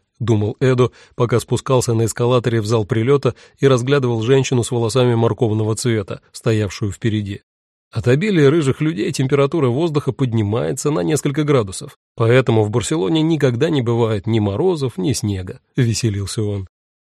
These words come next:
«В Барселоне живут люди в тюрбанах», думал Эдо, пока шел к выходу вслед за туристами из какой-то ближневосточной страны. В тюрбанах они носят запасные умные мысли и всегда готовы одолжить их случайному собеседнику,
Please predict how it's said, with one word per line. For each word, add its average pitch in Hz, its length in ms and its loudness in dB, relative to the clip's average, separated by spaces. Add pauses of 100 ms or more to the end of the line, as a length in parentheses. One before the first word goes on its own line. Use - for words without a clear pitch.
«В 101 100 -8
Барселоне 208 500 0
живут 165 320 -2
люди 160 260 0
в - 60 -4
тюрбанах», 120 680 0
думал 110 380 -4
Эдо, 135 300 4 (340)
пока 131 260 2
шел 120 260 2
к - 80 -8
выходу 120 460 0
вслед 143 300 2
за 120 120 0
туристами 120 680 2 (220)
из - 160 -2
какой-то 123 520 2
ближневосточной 113 760 0
страны. 107 420 -4 (460)
В - 100 -20
тюрбанах 180 540 2
они 208 200 0
носят 180 320 0
запасные 147 500 2
умные 156 320 4
мысли 123 500 -2
и 120 100 -2
всегда 117 340 0
готовы 139 420 0
одолжить 117 420 -2
их 151 140 -4
случайному 131 580 2
собеседнику, 107 720 -6